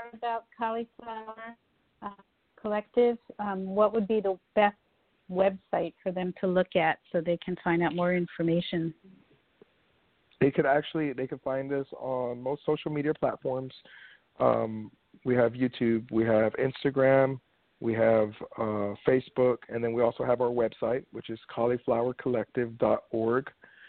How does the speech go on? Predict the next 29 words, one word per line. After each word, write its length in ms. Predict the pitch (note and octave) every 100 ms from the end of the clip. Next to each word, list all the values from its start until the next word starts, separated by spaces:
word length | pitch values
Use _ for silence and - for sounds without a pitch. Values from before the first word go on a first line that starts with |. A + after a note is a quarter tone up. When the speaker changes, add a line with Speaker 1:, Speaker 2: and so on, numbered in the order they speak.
| - - _ _
Speaker 2:
And 200 | C#3+ C#3+ -
so, 260 | D#3 C#3+
real 240 | - D#3 F3+
quick, 160 | F3
I 100 | D3+
do 140 | C#3 F3
want 180 | F3+ F3
to 60 |
touch 240 | - D#3 -
on 200 | C3+ B2
why 180 | B2
we 140 | C#3 C#3+
call 280 | - C#3 C#3+
it 120 | C#3
Cauliflower 520 | C#3 C3 C#3 C#3 C3+
Collective. 520 | C#3 C3+ C3+ - F#3 F#3 _ - - - - _ _ _ -
Um, 160 | D3
Speaker 1:
Yeah. 300 | D#4+ D4 G3 G3 _ _ _
Speaker 2:
so 160 | D3+ D3
the, 260 | C#3 C#3+ - G3 _ - -
<laughs> 100 | G#3+ - - D#3 _ _ _ _
the 80 | D#3
reason 380 | C#3 F3+ G3+ G3+
why 140 | E3+
we 120 | A#3+
call 260 | F3 E3 D3
it 100 | D3+
Cauliflower 500 | - B2+ C3 C3 B2
Collective 640 | C#3 D3 C3+ G#2+ - A#2